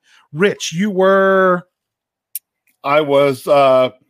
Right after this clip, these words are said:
Speaker 2: we won't know if Dwayne Haskins makes the fifty-three man roster.
Speaker 1: Yep.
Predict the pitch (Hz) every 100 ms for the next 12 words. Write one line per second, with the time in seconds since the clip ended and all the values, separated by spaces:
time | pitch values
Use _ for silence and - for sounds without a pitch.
0 | _ - 135 143 165 143 160 139 151 165
1 | 160 165 160 156 - 151 156 127 151 147
2 | 147 131 156 151 135 _ 147 160 151 160
3 | 175 117 110 - 127 147 _ _ _ -
4 | 113 185